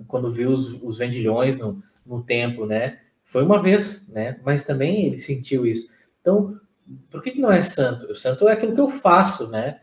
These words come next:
Ou eu, ou eu faço ou não faço com o meu sentimento. Mas já estamos entrando em outro assunto aqui, de outro podcast, né? Vamos deixar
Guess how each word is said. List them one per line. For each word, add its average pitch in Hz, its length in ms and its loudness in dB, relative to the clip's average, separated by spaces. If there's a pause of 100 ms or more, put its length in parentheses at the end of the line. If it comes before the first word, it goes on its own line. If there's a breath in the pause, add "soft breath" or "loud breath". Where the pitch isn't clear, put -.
(180)
Ou 147 240 8
eu, 170 160 6
ou 143 120 6
eu 147 60 4
faço 156 340 4
ou 196 60 6
não 208 160 6
faço 185 320 2
com 160 80 -6
o - 20 -2
meu 135 120 -2
sentimento. 117 440 -12 (300)
Mas 131 100 -2
já 156 60 -4
estamos 175 240 4
entrando 185 240 4
em 170 40 4
outro 170 180 4
assunto 170 300 -6
aqui, 135 120 -12
de 127 60 -6
outro 127 180 -6
podcast, 120 480 -4
né? 101 100 -8
Vamos 107 180 -10
deixar 135 380 -6